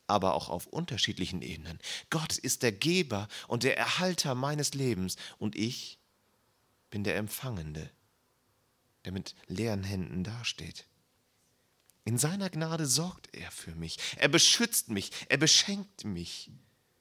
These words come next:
wie das normalerweise Eltern mit ihren Kindern tun. Nicht umsonst sagt Paulus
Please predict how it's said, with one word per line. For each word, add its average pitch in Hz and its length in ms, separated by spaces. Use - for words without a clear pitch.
wie 113 80
das 117 140
normalerweise 131 640
Eltern 101 300
mit 92 140
ihren 101 180
Kindern 95 400
tun. 80 280
Nicht 131 200
umsonst 156 320
sagt 110 160
Paulus 123 420